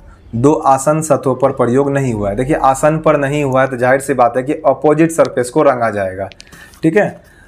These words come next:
अगर आसपास नहीं सट रहा है, ठीक है, यहाँ मेरे तरफ देखिएगा, अगर ये नहीं सट रहा है तो पक्का बात है, और तीन ही रंग है, तो एक तो यहाँ होगा तो पक्का दूसरा नीचे होगा इसके, तभी ये आपस में नहीं सटेंगे रंग एक दूसरे से।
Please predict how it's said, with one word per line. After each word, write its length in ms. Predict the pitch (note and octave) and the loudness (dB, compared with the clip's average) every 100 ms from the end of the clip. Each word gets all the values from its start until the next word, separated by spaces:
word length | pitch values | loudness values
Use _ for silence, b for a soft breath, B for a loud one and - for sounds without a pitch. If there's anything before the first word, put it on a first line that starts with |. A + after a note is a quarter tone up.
| b A2 | b -2
अगर 300 | A2+ C#3 - - - | 2 2 0 -4 0
आसपास 580 | C#3 E3 - D#3 D#3 D#3+ | 2 2 2 4 4 2
नहीं 240 | D#3+ D#3+ F3 | 2 4 4
सट 280 | D#3+ B2 | 4 2
रहा 100 | A2+ | 0
है, 80 | G#2+ | 0
ठीक 160 | B2+ E3 | 0 2
है, 100 | D3 | 2
यहाँ 140 | C3 | 0
मेरे 200 | B2+ B2+ | 0 0
तरफ 200 | C3 B2+ | 2 2
देखिएगा, 400 | G#2 A2 A#2 B2+ | 0 -2 0 2
अगर 160 | B2+ C3+ | 4 2
ये 200 | C3+ D3+ | 2 2
नहीं 220 | D3 D3 E3+ | 2 2 2
सट 260 | D#3 B2 | 2 2
रहा 80 | A#2 | 2
है 80 | A#2+ | 2
तो 80 | C3+ | 0
पक्का 300 | C#3 - E3+ | -2 2 4
बात 320 | C3+ A#2 - | 4 2 0
है, 80 | C#3 | 0
और 180 | C3 B2+ | 0 0
तीन 160 | D3+ D#3 | 0 4
ही 140 | E3+ | 4
रंग 220 | D#3+ B2 G#2 | 4 2 -2
है, 180 | G2+ B B B - | -10 B B B -6
तो 80 | C#3+ | 0
एक 320 | D3 D#3 - | 2 2 2
तो 80 | D#3+ | 2
यहाँ 300 | D#3 E3 E3 | 4 4 4
होगा 260 | E3 E3+ | 4 4
तो 140 | E3+ C#3+ | 2 0
पक्का 280 | D3 - D3 | 0 4 2
दूसरा 300 | C#3 D#3 D3 | 2 2 2
नीचे 300 | C#3 C3 C#3 | 0 2 2
होगा 260 | A2 G2+ G2 | 2 0 -2
इसके, 300 | F#2 - G2+ | -4 -10 -2
तभी 320 | - C#3+ D#3 | 0 2 2
ये 60 | D3 | 2
आपस 300 | C3 C#3 B2+ | 2 0 -2
में 100 | D3 | -2
नहीं 220 | D3 C#3 C3+ | -2 -2 -2
सटेंगे 420 | A#2 G#2+ G2+ G2 | -2 -2 -4 -4
रंग 240 | F#2+ F#2+ | -4 -4
एक 100 | F#2 | -6
दूसरे 300 | G2 - F#2+ | -8 -8 -8
से। 180 | F#2+ | -10